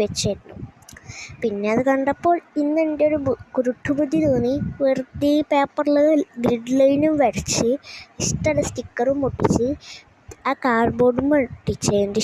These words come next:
ശേഷം ഞാൻ എന്ത് ചെയ്തു, ഉള്ള ടേപ്പ് മൊത്തം അതിൻ്റെ ചുറ്റോളം അങ്ങോട്ട് മുന്നിൽ അങ്ങോട്ട് ഒട്ടിച്ചു കൊടുത്തു. അപ്പോൾ ഒരു ഗോയും ഫിനിഷ് തന്നെ അങ്ങോട്ട് കിട്ടി. ബാക്കിലൊന്നും ഒട്ടിച്ചു കൊടുക്കണ്ട കേട്ടോ. പിന്നെ ഞാനതുകൊണ്ട്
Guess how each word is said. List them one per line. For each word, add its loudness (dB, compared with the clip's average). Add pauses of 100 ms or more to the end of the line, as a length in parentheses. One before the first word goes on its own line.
ശേഷം 0 (440)
ഞാൻ 4 (100)
എന്ത് 0
ചെയ്തു, 6 (400)
ഉള്ള 4 (100)
ടേപ്പ് 2 (100)
മൊത്തം 0
അതിൻ്റെ 2 (180)
ചുറ്റോളം 4 (120)
അങ്ങോട്ട് 0 (180)
മുന്നിൽ 2
അങ്ങോട്ട് 2
ഒട്ടിച്ചു -2
കൊടുത്തു. -4 (180)
അപ്പോൾ 0
ഒരു 4 (140)
ഗോയും 2
ഫിനിഷ് -6
തന്നെ -2
അങ്ങോട്ട് -4
കിട്ടി. -4 (460)
ബാക്കിലൊന്നും 0
ഒട്ടിച്ചു -6
കൊടുക്കണ്ട -8
കേട്ടോ. -10 (1600)
പിന്നെ -2
ഞാനതുകൊണ്ട് 2